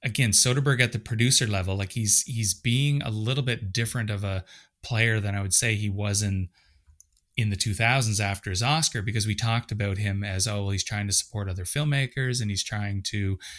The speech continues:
you know, bring some prestige films to a bigger budget or trying to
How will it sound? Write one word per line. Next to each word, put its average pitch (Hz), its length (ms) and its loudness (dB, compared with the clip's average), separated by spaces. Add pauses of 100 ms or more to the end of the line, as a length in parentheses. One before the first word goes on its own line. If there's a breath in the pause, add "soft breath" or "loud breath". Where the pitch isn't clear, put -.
(240 loud breath)
you 113 100 -2
know, 98 240 0 (180)
bring 104 340 0
some 98 360 0 (300 soft breath)
prestige 117 600 4
films 104 480 0
to 107 160 0
a 92 40 0
bigger 95 280 -2
budget 113 680 2
or 98 420 -4
trying 101 500 -4
to 101 360 -2